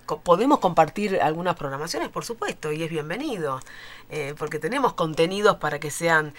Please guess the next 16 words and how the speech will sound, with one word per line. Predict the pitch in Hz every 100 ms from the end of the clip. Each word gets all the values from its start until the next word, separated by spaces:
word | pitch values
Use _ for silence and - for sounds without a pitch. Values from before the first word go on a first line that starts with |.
| - -
escuchados | 156 165 - 180 170
por | - 151
todos | 147 147 143 139 135
y |
todas. | 123 120 117 117 - - - - - -
A-, | 143
ahora, | - 165 151
después | 143 196 214
ustedes | - 202 226 214
tienen | 190 190 185
que | 170 165
defender | 165 180 277
ese | 262 180
proyecto | 170 180 185
de | 170 156
país | 151 233 269